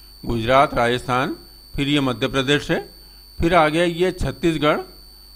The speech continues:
उसके बाद में आ गया ये झारखंड, झारखंड के बाद में आ गया ये पश्चिम बंगाल, उसके बाद में ये त्रिपुरा और उसके बाद में आ गया ये मिजोरम। एक बार फिर से देख लें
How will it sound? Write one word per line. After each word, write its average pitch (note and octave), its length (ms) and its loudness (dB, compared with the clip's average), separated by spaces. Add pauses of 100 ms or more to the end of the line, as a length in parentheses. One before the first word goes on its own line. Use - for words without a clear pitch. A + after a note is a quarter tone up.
(120)
उसके D3+ 220 -6
बाद D3+ 240 4
में E3 120 0
आ D#3 160 2
गया D3+ 160 0
ये D3 220 0
झारखंड, A#2 640 -4 (560)
झारखंड C#3+ 520 -2
के E3+ 80 -2
बाद D3+ 260 4
में D#3 100 -2
आ D3+ 80 0
गया D3 160 -2
ये D3 180 -2
पश्चिम D3 440 -4
बंगाल, A#2+ 460 -2 (500)
उसके D3 220 -6
बाद E3+ 220 4
में F3 120 -2
ये F3 80 0
त्रिपुरा C3+ 800 0 (380)
और D#3 140 0
उसके C#3 200 -4
बाद C#3 200 4
में C#3+ 120 -2
आ B2+ 140 0
गया B2 140 -2
ये C#3+ 340 -4 (300)
मिजोरम। A#2+ 560 -2 (2000)
एक A#2+ 100 -4
बार C3 120 2
फिर C3 180 -2
से C#3+ 140 -6
देख C3+ 180 -4
लें F#3 240 -6